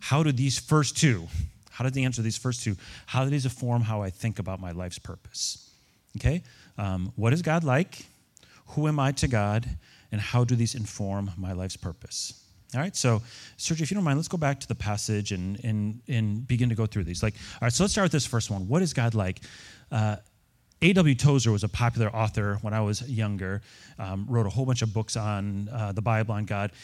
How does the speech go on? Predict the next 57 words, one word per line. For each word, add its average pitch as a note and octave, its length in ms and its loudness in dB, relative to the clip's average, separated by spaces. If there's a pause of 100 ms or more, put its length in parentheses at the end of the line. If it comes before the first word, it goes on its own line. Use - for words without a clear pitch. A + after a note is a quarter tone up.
(100)
He - 140 0
used G#3+ 100 2
to - 60 0
say D#3 200 6
this, D#3+ 180 2
and C3 140 0
I B2+ 100 0
always F3+ 180 0
thought F3+ 100 -4
it - 20 -2
was C3+ 120 -2
intriguing, C3+ 440 -2
and A2 80 0
the G#2 40 -2
m-, A#2 240 -2
the A#2 140 -4
older C#3 180 -2
I C#3 60 -2
get, C3 140 -4
the A2 80 -6
more A#2 140 0
and C3 80 -2
more A#2+ 100 -2
I - 20 -4
believe G#2 260 -4
it. F#2 100 -6
He E2+ 100 -4
used F#3+ 120 -2
to E3 80 -4
say, A2+ 300 0 (360)
"If A#2+ 140 0
I D#3+ 140 4
could E3 200 0
know C#3+ 160 4
just A#2+ 200 -2
one C3 340 2
thing D#3 280 0
about G2 180 -2
a E2+ 40 -10
person, - 400 -8 (800)
if B2 120 0
I C3+ 60 4
could B2+ 140 2
know A#2+ 80 4
just A#2 200 -4
one A2+ 360 4
thing E3+ 180 2
about D3 140 2
a B2+ 40 -2
person, A#2 320 -2
the G2 60 -4
most A2 200 -2
important E3 460 -2
thing F3 120 -2
I D#3+ 60 2
could C#3 180 -6
know A#2 260 2